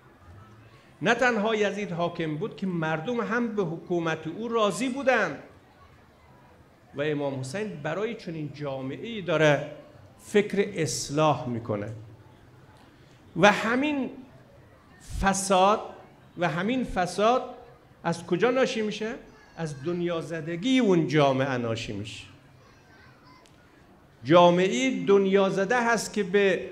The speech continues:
حکومت یزید راضی می‌شه، به ذلت راضی می‌شه، چون تمتعات و لذت‌های مادی براش اصله. و همین دنیا زدگی بود که نه تنها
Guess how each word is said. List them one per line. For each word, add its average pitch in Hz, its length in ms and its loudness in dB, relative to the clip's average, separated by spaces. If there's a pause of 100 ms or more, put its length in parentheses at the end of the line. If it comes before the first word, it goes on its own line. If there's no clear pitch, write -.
(160)
حکومت 185 520 0
یزید 175 640 0
راضی 143 380 -2
می‌شه، 117 380 -8 (800)
به 180 100 6
ذلت 190 600 4
راضی 160 320 2
می‌شه، 127 460 -2 (640)
چون 196 180 -2
تمتعات 180 840 -2
و 180 40 0
لذت‌های 147 760 0
مادی 151 460 -2
براش 160 360 0
اصله. - 560 -6 (1900)
و 214 120 6
همین 247 480 0
دنیا 262 340 4
زدگی 214 480 2
بود 233 260 -4
که 214 340 0 (360)
نه 175 240 -2
تنها 185 840 0